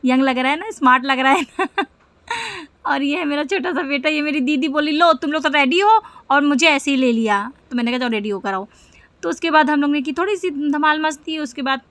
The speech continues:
कटने वाला है केक। तो ये दोनों भाई जो हैं, अभी केक के पहले हम लोग लेते थोड़ी सेल्फी वगैरह। उसके बाद कटता है केक, तो बोलिए, "Happy birthday to you, happy birthday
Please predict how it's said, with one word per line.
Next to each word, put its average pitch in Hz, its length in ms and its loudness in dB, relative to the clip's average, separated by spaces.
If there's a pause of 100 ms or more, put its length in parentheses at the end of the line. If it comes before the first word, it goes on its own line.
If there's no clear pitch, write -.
कटने 254 200 -4
वाला 247 200 0
है 240 80 -4
केक। 302 360 -4
तो 294 80 -6
ये 247 120 -2
दोनों 233 280 -2
भाई 226 260 -2
जो 226 180 -6
हैं, 247 200 -2 (380)
अभी 254 180 0
केक 247 260 -6 (180)
के 262 100 -2
पहले 233 320 -2
हम 226 100 2
लोग 226 120 -2
लेते 214 260 -8
थोड़ी 240 200 -4
सेल्फी 330 380 -6
वगैरह। 302 420 0 (320)
उसके 359 200 -4
बाद 330 160 2
कटता 285 280 -6
है 269 140 -2
केक, 349 320 -4
तो 277 60 -6
बोलिए, 226 260 -4
"Happy 320 320 -2
birthday 262 1080 -4
to 359 80 -2 (320)
you, 349 240 0 (540)
happy 330 300 -2
birthday 262 840 -4